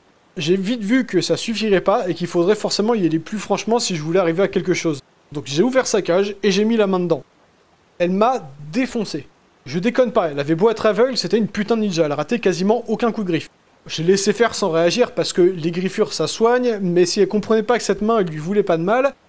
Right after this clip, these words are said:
elle, elle était condamnée à mort et ça, ça soigne quand même vachement moins bien. Pendant trois semaines, je revenais du week-end les mains couvertes de plaies. Pendant la journée, je portais des gants en latex pour dissimuler aux salariés et administrateurs pour qu'ils posent pas de questions et qu'ils viennent pas me dire que ça serve à rien ou m'interdire l'accès aux sas de soins.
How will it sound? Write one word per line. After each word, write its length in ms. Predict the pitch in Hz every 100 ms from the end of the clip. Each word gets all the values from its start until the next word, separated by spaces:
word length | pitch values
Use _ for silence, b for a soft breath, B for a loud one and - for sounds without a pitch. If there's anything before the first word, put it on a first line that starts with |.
| _
elle, 160 | 208 214
elle 120 | 160
était 220 | 180 180
condamnée 400 | 175 220 208 208
à 80 | 175
mort 260 | 175 240 233
et 60 | 175
ça, 160 | 226
ça 140 | 214 180
soigne 300 | - 214 214
quand 140 | 185
même 160 | 196 214
vachement 340 | 180 190 214
moins 160 | 196 180
bien. 160 | 151 - _ _ _ _ _ -
Pendant 200 | 180 170
trois 260 | - 247
semaines, 280 | - 226 254
je 120 | 170
revenais 220 | 180 180 196
du 80 |
week-end 280 | 180 190 233
les 120 | 220 175
mains 120 | 185
couvertes 380 | - 202 208 202
de 100 | 196
plaies. 280 | 185 156 - _ _ _ 160
Pendant 160 | 175
la 100 | 180
journée, 280 | 180 190 202
je 80 | -
portais 260 | 170 180
des 100 | 165
gants 140 | 160 175
en 40 |
latex 340 | 165 165 190 -
pour 180 | 156 147
dissimuler 480 | 143 - 160 165
aux 80 | 170
salariés 540 | 147 156 147 170 175 160
et 40 |
administrateurs 600 | 147 147 - 156 156 185
pour 200 | - 151
qu'ils 140 | - 147
posent 160 | 147
pas 120 | - 156
de 60 |
questions 340 | - 160 180 175
et 80 |
qu'ils 140 | 165 147
viennent 160 | 143
pas 160 | 127 165
me 80 | 151
dire 300 | 139 180 175
que 100 | 151
ça 160 | -
serve 260 | 143 156 147
à 60 | 156
rien 380 | 160 165 170
ou 100 | 165 147
m'interdire 380 | 147 156 151 151
l'accès 220 | 143 165
aux 60 |
sas 200 | 135 139
de 80 | 143
soins. 320 | 135 196 247